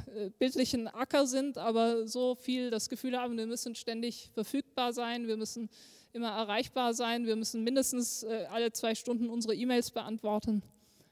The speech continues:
Irgendwie ein bisschen revolutionär. Ich komme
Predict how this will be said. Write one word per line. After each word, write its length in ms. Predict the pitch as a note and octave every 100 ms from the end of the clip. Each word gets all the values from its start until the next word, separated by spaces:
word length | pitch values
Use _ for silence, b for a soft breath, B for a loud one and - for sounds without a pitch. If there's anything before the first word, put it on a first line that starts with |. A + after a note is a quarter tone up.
| b b b _ _ _ _ _ _ -
Irgendwie 480 | A#3+ A#3 A3+ A#3 A3+
ein 160 | A3
bisschen 480 | A3 A#3+ C4 A#3 A3 B B -
revolutionär. 840 | A3+ G#3+ A3 G#3+ - G#3+ G#3 G3+ G3 B B B B _ _ _ _ - - _ _ _ _ _ _ _ _ - _ _ _ _ _ b b b b b b b b b
Ich 180 | - -
komme 420 | - G#3+ G#3 G#3